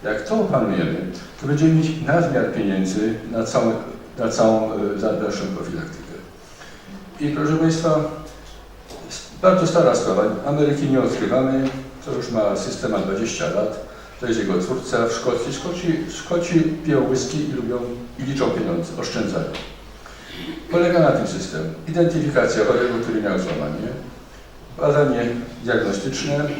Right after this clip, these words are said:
no i wdrożenie leczenia. I po nie-, skuteczność tego systemu po wdrożeniu leczyło się dziesięć procent, a teraz się leczy dziewięćdziesiąt siedem procent, czyli praktycznie wszyscy.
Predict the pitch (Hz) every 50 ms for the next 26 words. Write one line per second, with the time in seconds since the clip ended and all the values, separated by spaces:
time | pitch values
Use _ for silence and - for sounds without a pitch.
0 | - - - 147 156 165 - - 135 131 127 - - 113 110 113 101 98 95 87
1 | 82 - - - - - - - - - - - - - - - - - - -
2 | - - - 143 139 165 165 165 165 170 - - - 165 160 156 175 170 160 160
3 | 160 147 151 151 151 151 139 - - - - - - - - 165 160 160 143 131
4 | - - - - - - 101 - - - 78 80 80 - - - - - - -
5 | - - - - - - - - - - - - 123 123 143 143 139 143 147 143
6 | 139 127 117 113 104 101 - 127 127 - 160 151 151 - - 160 156 147 - 165
7 | 160 135 123 - 127 127 131 131 131 - - - 131 135 131 - 131 117 110 120
8 | 123 123 - 143 139 - 92 92 - 92 95 101 104 101 98 98 98 101 110 131
9 | 131 - - - - - 104 101 101 101 90 85 80 - - 80 71 69 - 95
10 | 95 92 - 117 - - 143 - - 127 - - 170 165 - - - -